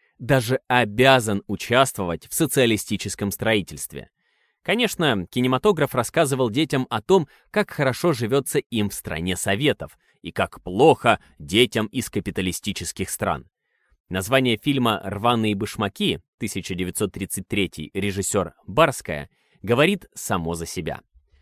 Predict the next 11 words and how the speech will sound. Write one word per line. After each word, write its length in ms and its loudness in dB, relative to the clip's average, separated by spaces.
Эта 240 -2
кинокартина, 680 -2
имевшая 580 -2
огромный 800 2
успех, 520 0
стала 360 2
первым 540 2
детским 420 0
звуковым 480 -4
советским 500 -6
фильмом. 480 -8